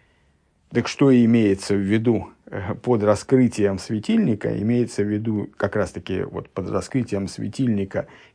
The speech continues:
который продолжает существовать в своей прежней форме и вечно существует в своей, э,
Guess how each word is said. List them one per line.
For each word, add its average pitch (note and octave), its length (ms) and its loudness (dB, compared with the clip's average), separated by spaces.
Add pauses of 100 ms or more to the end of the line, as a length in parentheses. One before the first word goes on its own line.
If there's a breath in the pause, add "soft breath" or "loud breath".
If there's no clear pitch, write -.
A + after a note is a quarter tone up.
который A2 420 2
продолжает A2+ 720 2
существовать A2 600 0
в - 60 -18
своей G#2+ 300 -2
прежней A2+ 460 0
форме G2+ 460 -2 (1300)
и A#2+ 80 0
вечно A2+ 380 0
существует G2+ 640 -6
в - 60 -18
своей, G2+ 500 -2 (180)
э, F2+ 440 -6